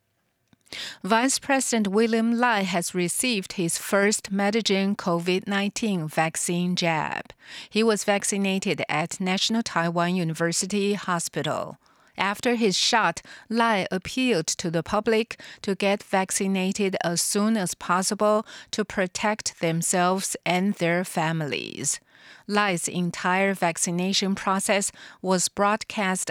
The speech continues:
on Facebook Live, starting from seven thirty A M. He said he felt fine after receiving the shot.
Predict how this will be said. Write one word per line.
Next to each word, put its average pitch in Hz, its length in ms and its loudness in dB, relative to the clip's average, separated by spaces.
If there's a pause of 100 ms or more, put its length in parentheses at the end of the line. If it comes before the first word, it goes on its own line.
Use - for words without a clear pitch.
on 165 160 -2
Facebook 196 800 0
Live, 180 480 -2 (200)
starting 208 480 0
from 165 280 0
seven 180 400 -2
thirty 165 500 -2
A 160 240 -2
M. 135 380 -6 (560)
He 175 100 0
said 175 280 0
he 170 120 -2
felt 208 460 0
fine 165 580 2
after 165 460 0
receiving 202 640 0
the 226 100 -4
shot. - 640 -2